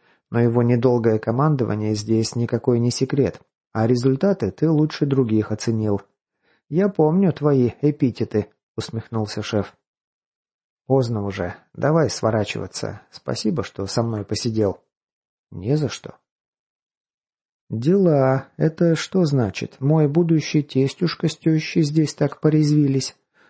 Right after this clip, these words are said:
А я на Надежду Петровну грешил. Зря на тётку наговаривал». «Дела», думал я, прибирая посуду.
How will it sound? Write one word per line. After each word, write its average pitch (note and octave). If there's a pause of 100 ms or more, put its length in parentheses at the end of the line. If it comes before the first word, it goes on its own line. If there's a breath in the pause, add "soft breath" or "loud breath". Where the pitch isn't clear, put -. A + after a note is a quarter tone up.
А C#3+
я G#3
на G3
Надежду E3+
Петровну D#3+
грешил. C#3 (140)
Зря A#2
на E3
тётку F3
наговаривал». A#2 (540)
«Дела», G#2+ (280)
думал E3
я, D#3
прибирая G#2+
посуду. -